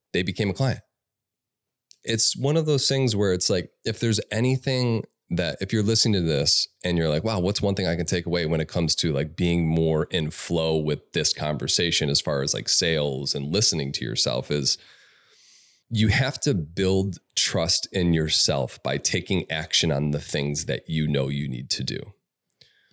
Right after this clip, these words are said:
Sometimes I think people think, like, "Well, you know, like, when I have more trust, then I'll trust myself." It's like,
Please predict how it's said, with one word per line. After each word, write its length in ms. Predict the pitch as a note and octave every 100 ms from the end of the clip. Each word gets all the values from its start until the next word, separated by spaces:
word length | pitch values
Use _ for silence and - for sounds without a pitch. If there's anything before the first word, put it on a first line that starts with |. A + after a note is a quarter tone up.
| _ _ _ _ _ _ _
Sometimes 640 | - A2+ B2+ C3+ A2 F#2+
I 80 | E2+
think 220 | E2+ E2+
people 220 | F#2 E2
think, 240 | D#2+ F2+ D#2
like, 200 | D2+ D2
"Well, 240 | C3+ C3+ B2
you 100 | C3+
know, 80 |
like, 180 | A#2 G#2+
when 120 | A#2+ C3+
I 40 |
have 180 | B2+ B2
more 180 | A2+ G2
trust, 400 | - G#2+ - -
then 140 | G#2+
I'll 200 | G#2 E2+
trust 280 | - G#2 -
myself." 420 | C2+ - - - -
It's 120 | -
like, 140 | F#2+